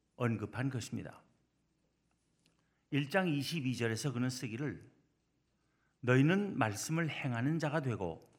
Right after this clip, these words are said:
듣기만 하여 자신을 속이는 자가 되지 말라." 했는데, 그것은 참된 믿음이란 하나님의 말씀을 듣기만 하는 것이 아니라 순종으로 받아들이고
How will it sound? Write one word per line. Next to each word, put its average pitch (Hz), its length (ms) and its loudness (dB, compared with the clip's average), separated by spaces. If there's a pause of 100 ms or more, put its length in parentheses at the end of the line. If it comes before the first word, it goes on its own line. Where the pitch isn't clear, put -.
(840)
듣기만 170 460 -2
하여 139 400 0
자신을 135 440 -2
속이는 156 560 -4
자가 131 240 -2
되지 131 460 -8 (300)
말라." 104 580 -6 (140)
했는데, 117 600 -6 (1200)
그것은 120 500 -4 (920)
참된 170 440 -2
믿음이란 117 640 0 (840)
하나님의 143 420 0
말씀을 156 840 -2
듣기만 160 460 0
하는 131 200 2
것이 131 220 -2
아니라 110 420 -4 (920)
순종으로 127 800 -4
받아들이고 113 760 -4